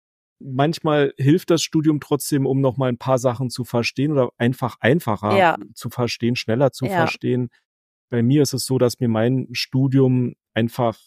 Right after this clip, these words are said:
Speaker 1: hilft bei den ganzen Entwicklungen, die gerade so, gerade im Bereich, äh, künstliche
Speaker 2: Mhm.
Speaker 1: Intelligenz, äh, Quantencomputing,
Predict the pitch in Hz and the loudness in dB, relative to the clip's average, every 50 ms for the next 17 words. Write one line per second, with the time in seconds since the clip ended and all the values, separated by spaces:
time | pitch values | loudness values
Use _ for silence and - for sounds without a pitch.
0 | _ _ _ _ _ _ _ - 110 120 123 127 135 - - - 120 117 104 120 | _ _ _ _ _ _ _ -2 0 2 2 2 0 -2 -2 -2 -2 0 0 0
1 | 120 107 110 110 - - 127 117 101 - 117 - - 131 127 113 113 101 - 107 | 0 0 0 0 0 0 -2 0 0 0 -2 -2 0 0 0 0 0 -2 0 2
2 | 107 110 120 110 92 120 113 107 110 - - - - 101 104 110 113 - 117 113 | 2 2 2 0 0 0 0 2 0 0 -2 -4 -4 -2 -2 0 0 -2 -2 -2
3 | 110 101 - 107 107 107 110 107 - - - - 113 - - 120 120 - - - | -2 -4 -4 -6 -4 -4 -4 -4 -6 -8 -10 -10 -6 -2 0 0 0 0 0 2
4 | 196 185 170 165 160 165 160 107 104 - 113 113 117 120 117 - - - - - | 2 4 4 4 4 4 2 2 2 2 4 4 4 2 2 -2 -6 -8 -8 -6
5 | 104 113 110 - - - - - - 110 113 120 - 117 - - 117 107 - - | -6 -4 -6 -6 -8 -12 -14 -8 -4 -4 -2 -2 -2 -4 -4 -4 -4 -4 -2 -2
6 | 120 113 107 - 113 110 110 | -2 -2 0 0 0 0 -2